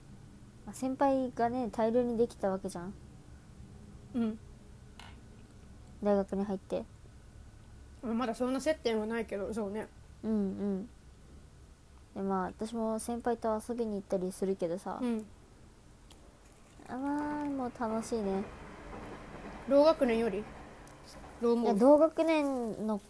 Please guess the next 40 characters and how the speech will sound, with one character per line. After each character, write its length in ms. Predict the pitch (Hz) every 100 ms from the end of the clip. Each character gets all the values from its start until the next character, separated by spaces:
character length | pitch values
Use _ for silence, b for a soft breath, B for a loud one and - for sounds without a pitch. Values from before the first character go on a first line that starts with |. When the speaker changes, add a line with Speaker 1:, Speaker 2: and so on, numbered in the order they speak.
| - -
Speaker 1:
子 240 | - 240
と 400 | 226 - 214 202
遊 160 | - 226
ぶ 580 | 226 240 240 240 233
の 160 | 220 190
も 200 | 185 180
楽 220 | 208 185 196
し 120 | 214
い 40 |
け 100 | -
ど、 220 | 185 170 226
Speaker 2:
う 60 |
ん。 160 | 247 226 - - - - - -
Speaker 1:
な 60 | 202
ん 80 |
か 260 | 196 220 -
先 200 | - 320 415
輩 160 | 440 415
と 200 | 392 381
遊 80 | 381
ぶ 60 | 370
っ 20 |
て 160 | 392 226
さ、 300 | - 180 208
も 100 | 262
っ 20 | 294
と 160 | -
身 180 | 233 208
構 240 | 254 294 302
え 40 |
る 80 | 247
か 120 | 214
と 100 | 196
思 160 | 185 180
っ 40 |
た 140 | -
よ 60 | 180
ね。 300 | 175 180 202 - - - -
Speaker 2:
う 40 |
ん。 280 | 247 233 214